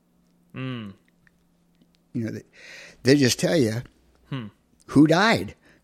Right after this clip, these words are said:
Speaker 2: <laughs> You know, "Oh, yeah, okay, thanks."
Speaker 1: Yeah, that
Speaker 2: And
Speaker 1: was
Speaker 2: they
Speaker 1: the
Speaker 2: say,
Speaker 1: gu-,
Speaker 2: "Oh," they give you
Speaker 1: related.
Speaker 2: some details about it, you know.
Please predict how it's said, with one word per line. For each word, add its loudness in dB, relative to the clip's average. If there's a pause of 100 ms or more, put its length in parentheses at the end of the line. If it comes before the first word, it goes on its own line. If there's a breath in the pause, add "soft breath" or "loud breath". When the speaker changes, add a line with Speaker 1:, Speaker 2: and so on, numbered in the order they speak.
Speaker 2:
<laughs> -8
You 4
know, 6 (240)
"Oh, 6
yeah, 2
okay, 0
thanks." -2 (240 loud breath)
Speaker 1:
Yeah, -6
that -8
Speaker 2:
And -2
Speaker 1:
was -2
Speaker 2:
they -2
Speaker 1:
the -2
Speaker 2:
say, -2
Speaker 1:
gu-, 0
Speaker 2:
"Oh," 2
they 2
give 0
you 2
Speaker 1:
related. 0
Speaker 2:
some 0
details -2
about -10
it, -14
you -16
know. -14